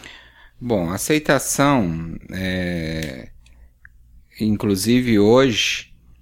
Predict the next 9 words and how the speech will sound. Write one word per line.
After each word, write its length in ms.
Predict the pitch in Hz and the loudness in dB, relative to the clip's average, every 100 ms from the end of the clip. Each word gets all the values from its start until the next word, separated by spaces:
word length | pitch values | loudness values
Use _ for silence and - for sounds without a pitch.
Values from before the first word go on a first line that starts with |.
| _ - | _ -8
é, 560 | - 104 101 95 92 78 - - | -2 2 2 0 -2 -4 -6 -2
é 60 | |
o 80 | 98 | 2
nome 300 | 104 117 131 | 4 4 2
de 100 | 123 | 2
uma 180 | 135 135 | 0 0
corrente, 760 | - 170 147 143 185 - - | 0 0 2 2 2 -2 -2
né, 160 | 101 107 | 0 2
americana 840 | 104 92 90 - 87 90 92 107 | 2 2 0 -4 -2 0 0 -4